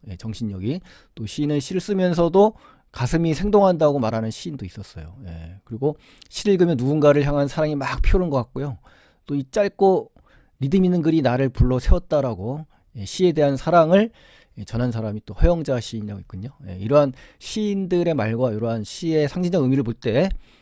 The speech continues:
예, 앞에서 시를 쓰겠네의 의미가, 예, 대략 여러분께서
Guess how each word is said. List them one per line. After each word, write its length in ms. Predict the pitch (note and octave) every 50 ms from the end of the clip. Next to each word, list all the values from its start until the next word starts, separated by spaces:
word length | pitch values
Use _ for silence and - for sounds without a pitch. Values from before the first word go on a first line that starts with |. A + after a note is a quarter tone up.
| _ _ _ _ -
예, 140 | G#2 F2+ F2+
앞에서 360 | F#2+ F#2+ - - G#2 A#2+ B2+
시를 260 | A2+ - - F3 F3 E3
쓰겠네의 520 | - - A3 G#3+ G#3 F#3+ F#3 F3+ F3 D3+
의미가, 480 | B2 A2+ A2+ A2+ A2 C3+ C#3+ D3 D#3+ F3+ _ _ _ _ _ _ _ G2+
예, 100 | G2 F#2
대략 380 | - - A2 G#2+ B2+ A#2+ A2 -
여러분께서 720 | G#2+ G#2 A2 G2+ G#2+ A2 - - G#2 G2+ G2+ A#2 B2 C#3